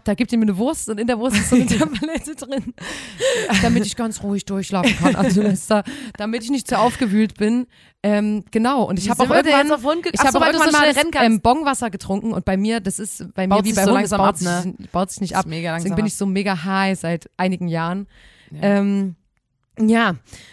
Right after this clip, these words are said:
Speaker 1: Und da war ich aber jetzt als Mensch, waren wir in Berlin unterwegs. Es war, also wirklich, es war einfach, wir hatten die beste Zeit und ich, mir ist was aufgefallen,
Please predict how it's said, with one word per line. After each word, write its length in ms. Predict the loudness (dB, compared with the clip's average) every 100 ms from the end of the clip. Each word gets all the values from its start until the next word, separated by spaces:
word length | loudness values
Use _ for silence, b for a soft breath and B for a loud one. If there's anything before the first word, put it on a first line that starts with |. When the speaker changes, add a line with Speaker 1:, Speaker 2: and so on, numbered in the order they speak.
| B -2
Speaker 1:
Und 440 | 0 0 -2 0
da 140 | 0
war 160 | 2 0
ich 120 | 0
aber 140 | 0 0
jetzt 260 | -2 -4
als 220 | -8 -4
Mensch, 320 | -2 -2 -2 -2
waren 220 | 0 0
wir 80 | -2
in 100 | -2
Berlin 380 | -2 0 -2
unterwegs. 580 | -2 -4 -2 -2 -4 -6 -2
Es 280 | -2 0 -4
war, 640 | -4 0 2 4 4 2
also 240 | 0 0 -2
wirklich, 460 | -2 0 -4 -4 -14 B B B
es 240 | -6 -2
war 160 | 0 2
einfach, 300 | 2 -2 -2
wir 160 | -2 0
hatten 280 | -2 -2
die 140 | -6 -8 -4
beste 400 | -2 -2 -4 -8
Zeit 400 | -6 -2 -2 -2 B B B
und 160 | -6 -6
ich, 160 | -6 -4
mir 180 | -2 -2
ist 140 | -2
was 140 | -2
aufgefallen, 720 | -2 -4 -4 -4 0 0 -2